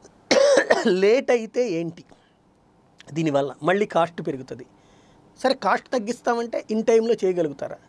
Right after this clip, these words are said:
వీళ్ళు చేయకపోతే ఇంతకుముందు ఉన్నటువంటి టెక్నికల్ పారామీటర్స్ ఒక రకంగా కడతారు, ఇప్పుడు కొత్తోడు మళ్ళీ టెక్నికల్ పారామీటర్స్ కొత్తదైతే కనుక మొత్తం ప్రాజెక్ట్ ఆలస్యం అవుతుంది కదా. ఈ విషయాన్ని కేంద్ర ప్రభుత్వం నుంచి మా దాకా చెప్తున్నాం అన్నటువంటి పాయింట్ని గుర్తు చేశారు.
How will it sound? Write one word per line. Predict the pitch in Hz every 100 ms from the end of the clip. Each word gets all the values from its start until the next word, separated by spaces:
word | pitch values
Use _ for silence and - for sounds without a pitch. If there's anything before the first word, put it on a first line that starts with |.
| _ -
వీళ్ళు | 196 226 190
చేయకపోతే | 214 233 208 220 214 285 285
ఇంతకుముందు | 202 196 196 220
ఉన్నటువంటి | 226 220 208 170
టెక్నికల్ | 190 208 202 202
పారామీటర్స్ | 190 185 185 175 165
ఒక | 160
రకంగా | 185 190 190 175
కడతారు, | 165 196
ఇప్పుడు | 185 165
కొత్తోడు | 170 165 202 190
మళ్ళీ | 165 180
టెక్నికల్ | 170 160 175 175
పారామీటర్స్ | 165 156 156 147 160
కొత్తదైతే | - 151 170 165 151 147
కనుక | 147 165 - _ - - _
మొత్తం | 175 180 247
ప్రాజెక్ట్ | - 196 202 202 196
ఆలస్యం | 180 175 -
అవుతుంది | 160 160 156
కదా. | 135 131 - _ _ _ -
ఈ | 202
విషయాన్ని | 190 - 240 233
కేంద్ర | - 196 214
ప్రభుత్వం | - 196 190 196
నుంచి | 208 170
మా | 170
దాకా | 175 175
చెప్తున్నాం | 170 160 - 160 156 147
అన్నటువంటి | 143 147 - 139 139
పాయింట్ని | - 156 175 170 180
గుర్తు | 139 147 190
చేశారు. | 165 160 170